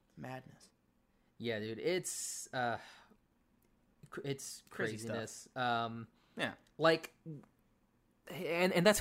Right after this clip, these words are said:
Speaker 2: one thing that, like, coming here, uh, like, Californians are weird, man. Like, they, they're just weird. Like,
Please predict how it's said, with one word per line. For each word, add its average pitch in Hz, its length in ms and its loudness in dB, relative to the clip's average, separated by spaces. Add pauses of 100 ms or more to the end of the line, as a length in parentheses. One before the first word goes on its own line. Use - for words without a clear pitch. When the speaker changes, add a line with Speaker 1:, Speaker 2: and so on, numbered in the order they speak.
Speaker 2:
one 214 160 12
thing 185 160 8
that, 175 120 8
like, 156 240 6 (540)
coming 196 380 8
here, 156 520 6 (340)
uh, 120 520 8 (300)
like, 131 220 0 (800)
Californians 165 680 6
are 98 60 0
weird, 101 340 -2
man. 104 460 0
Like, 127 240 0
they, 165 180 2
they're 208 140 10
just 208 240 0
weird. 104 540 0 (560)
Like, 269 380 6